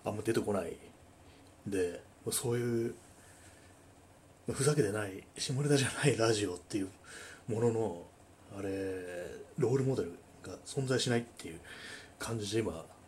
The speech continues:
すごい手探りでやってますね。だからそう、皆さんの心の柴田恭平以外にも、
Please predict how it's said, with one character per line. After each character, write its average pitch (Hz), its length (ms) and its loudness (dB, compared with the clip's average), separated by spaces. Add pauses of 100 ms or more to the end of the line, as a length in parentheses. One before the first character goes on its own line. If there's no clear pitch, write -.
(160)
す - 80 -6
ご - 100 -4
い - 60 -4 (180)
手 139 120 2
探 123 260 4
り 87 80 -4
で 85 180 -6 (300)
や 104 100 0
っ - 40 -4
て - 120 -2
ま 98 100 -4
す - 120 -6
ね。 85 80 -12
だ - 1700 -20
か - 20 -10
ら 95 40 -8
そ 104 100 -4
う、 98 80 -6
皆 123 180 2
さ 127 100 -2
ん 104 60 -4
の 104 80 -2
心 131 340 2
の 127 100 0
柴 127 220 4
田 104 120 -4
恭 113 160 2
平 110 120 2
以 117 100 2
外 107 160 2
に 87 80 -10
も、 87 200 -8